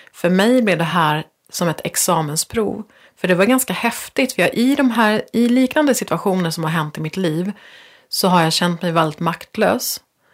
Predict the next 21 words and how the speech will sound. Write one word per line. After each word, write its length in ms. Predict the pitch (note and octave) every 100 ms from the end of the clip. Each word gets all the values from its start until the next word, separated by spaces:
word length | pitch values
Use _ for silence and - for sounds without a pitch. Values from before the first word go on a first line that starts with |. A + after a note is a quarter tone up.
| _ _ -
Att 160 | E3
någon 240 | E3+ D#3+ D#3
annan 580 | G3 F3+ F3+ F#3+ F#3+ E3+
liksom 240 | D#3+ D3+
tar 200 | - -
över 500 | G3+ G#3+ A3 G#3+ G3+
mig 400 | F3+ D3+ F#3+ F#3
eller 260 | F3+ D3+ E3 - - -
att, 380 | - D#3 _ -
eh, 100 | D#3
någon 180 | D#3+ D#3+
annan 380 | F3 D#3+ E3 E3+
har 120 | D#3+
makt 400 | D#3 F3+ - -
över 400 | F3 F3+ G#3 A3
mig. 380 | G3+ D#3+ A3 G3 _ _ _ _ _ - -
Men 120 | B3+ B3+
jag 180 | D3+
kände 540 | - - G#3+ F3+ E3+ F3 -
aldrig 680 | G#3 E3 D#3 D#3 E3+ D#3+ - _ _ _ _ _ -
ett 240 | G3+ -